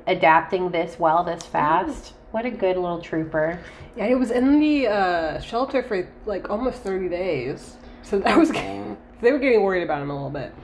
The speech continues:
Speaker 1: My,
Speaker 2: But I think,
Speaker 1: my
Speaker 2: yeah.
Speaker 1: animals, my, um, cats were in the shel-, well, shelter. They were,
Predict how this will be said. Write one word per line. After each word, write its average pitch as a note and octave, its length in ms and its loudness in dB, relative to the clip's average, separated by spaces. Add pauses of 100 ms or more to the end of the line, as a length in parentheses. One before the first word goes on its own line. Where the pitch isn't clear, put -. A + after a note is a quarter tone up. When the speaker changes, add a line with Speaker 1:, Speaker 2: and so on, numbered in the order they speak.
(600)
Speaker 1:
My, G3+ 220 4
Speaker 2:
But A#3+ 140 6
I G#3 40 2
think, G#3 380 2
Speaker 1:
my - 80 -6
Speaker 2:
yeah. G3+ 80 2
Speaker 1:
animals, E3+ 840 -2
my, E3+ 300 2
um, E3 440 -2 (120)
cats - 760 -4 (160)
were F3+ 380 2 (120)
in E3+ 420 -2
the E3 120 -4
shel-, E3 360 2
well, D#3+ 460 4
shelter. D3+ 560 -4
They D#3+ 160 2
were, D#3 400 0